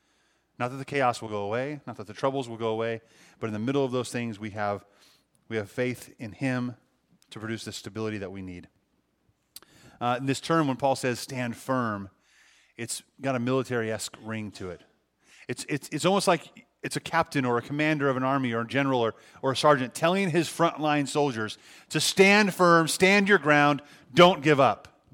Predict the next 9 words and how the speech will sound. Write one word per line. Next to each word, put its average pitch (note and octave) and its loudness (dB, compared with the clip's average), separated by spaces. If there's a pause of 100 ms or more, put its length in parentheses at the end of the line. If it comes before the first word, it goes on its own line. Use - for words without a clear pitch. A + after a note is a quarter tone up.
do F3+ 4
not E3 8
retreat, C3 -2
do D#3 2
not C3+ 4
move, A#2 -2 (320)
hold F#3 10 (180)
the D3+ 4
line. B2+ 2